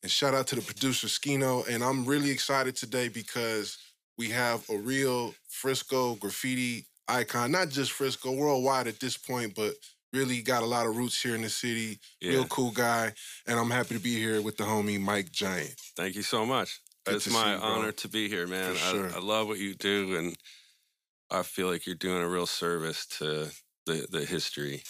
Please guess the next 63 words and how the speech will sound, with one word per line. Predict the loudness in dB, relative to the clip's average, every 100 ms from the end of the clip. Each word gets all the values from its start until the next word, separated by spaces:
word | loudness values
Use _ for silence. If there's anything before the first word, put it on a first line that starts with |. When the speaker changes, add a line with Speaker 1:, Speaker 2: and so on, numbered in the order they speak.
| -16 -16 -10
Speaker 1:
I | -8
appreciate | -4 -2 0 2
Speaker 2:
You | 4
know? | 4 2
Speaker 1:
that. | -2 -10 -6
Speaker 2:
And | -2 2
Speaker 1:
Yeah. | 2 2
Speaker 2:
I, | 2
I |
happen | 2 2
to | 0
be | 0 2
here | 2
this | 0 -2 -2
weekend | 0 0 0
for | 0 -2
a |
show, | 2 2 2
and | 0
it | -2
just | -4 -4
seemed | -2 -4 -6 -10
like, | -14 -10 -4
oh, | -2
I | -2
gotta | -2 -4 -6
reach | -6 -4 0
out. | -2 -2 -8 -16 -6
Speaker 1:
Yeah, | 2 4 4
no, | 2
I, | 2 2 2 2 0 0 -2
I, |
I |
appreciate | -2 -4 -2 -2 -2 -4
that, | -4 -4
man. | -4
The | -4
honor | -4 -4 -4
is | -6
mine. | -4 -2 -2 -4 -10 -4
Speaker 2:
Yeah. | 0 2 0
Speaker 1:
And | -4
your | -2
show | 2 4 4
last | 2 0 -2
night | -2 -2
was | -4
a | -6
success. | -6 -4 -2 -2 -4 -6
You | -4
had | -6
a, | -6
you | -4
had | 2
a |
Speaker 2:
Oh, | 2
Speaker 1:
line | 4 2 0
down | -2 -2
the |
Speaker 2:
y-, | 0
Speaker 1:
block. | 2 2 0
Speaker 2:
yeah. | 2 2 2 0 -4 -10
Speaker 1:
Yeah. | -4 -4